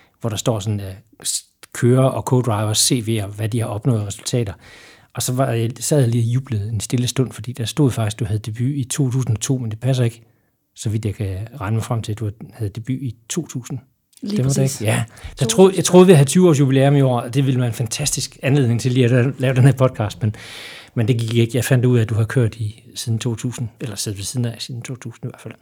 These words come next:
Speaker 1: Og det er jo, øh, en del år efterhånden, en del rallyløb,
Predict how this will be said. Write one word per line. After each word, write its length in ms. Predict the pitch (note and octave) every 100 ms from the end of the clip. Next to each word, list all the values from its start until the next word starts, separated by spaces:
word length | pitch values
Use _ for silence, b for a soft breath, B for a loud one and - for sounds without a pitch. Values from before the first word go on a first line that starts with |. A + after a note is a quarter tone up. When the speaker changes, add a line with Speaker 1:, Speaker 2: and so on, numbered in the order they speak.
| B B B B B
Speaker 1:
Og 100 | A#2
det 60 | D3+
er 40 |
jo, 180 | D3+ D3
øh, 200 | C3 A#2 - _ -
en 120 | D3
del 160 | E3+
år 180 | C#3 A#2+
efterhånden, 380 | G#2+ G#2+ G#2 F#2+ - _
en 100 | B2+
del 180 | A2+ C3
rallyløb, 420 | A2+ B2+ A#2+ G#2+